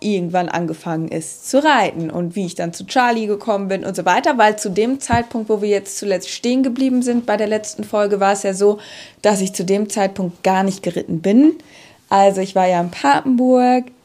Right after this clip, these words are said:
bei meiner Ausbildungsstelle in der Werbeagentur und war da halt auch super beschäftigt. Und ja, bin dann einfach eine ganze Zeit lang gar nicht geritten. Und so hat Dennis mich auch kennengelernt als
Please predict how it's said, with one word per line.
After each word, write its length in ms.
bei 140
meiner 320
Ausbildungsstelle 1300
in 140
der 160
Werbeagentur 800
und 120
war 140
da 200
halt 240
auch 200
super 460
beschäftigt. 840
Und 460
ja, 160
bin 240
dann 180
einfach 440
eine 100
ganze 380
Zeit 280
lang 380
gar 240
nicht 240
geritten. 400
Und 180
so 200
hat 160
Dennis 240
mich 200
auch 200
kennengelernt 720
als 340